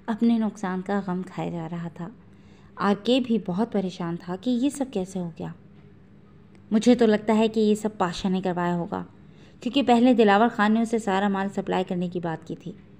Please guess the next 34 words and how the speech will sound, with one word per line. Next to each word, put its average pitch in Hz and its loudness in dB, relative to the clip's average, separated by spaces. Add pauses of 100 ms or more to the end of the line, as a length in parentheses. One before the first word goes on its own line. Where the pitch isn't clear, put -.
(580)
डीके 240 4
बता 233 6
रहा 214 6
था 214 2
ना, 233 2 (520)
और 254 6
अब 285 6
जब 262 6
उसने 262 2
पाशा 208 2
से 247 2
बात 190 0
की 254 0
होगी 214 2 (420)
कि 262 0
वो 254 4
उसे 269 4
नहीं 269 8
बल्कि 247 2
हमें 208 2
माल 240 4
सप्लाई 220 0
करेगा, 185 -2 (440)
तो 226 -4
बस 185 -6 (520)
पाशा 247 4
ने 269 6
उसका 262 0
काम 214 2
ही 220 4
तमाम 185 -4
कर 180 -6
दिया 175 -6
होगा। 190 -8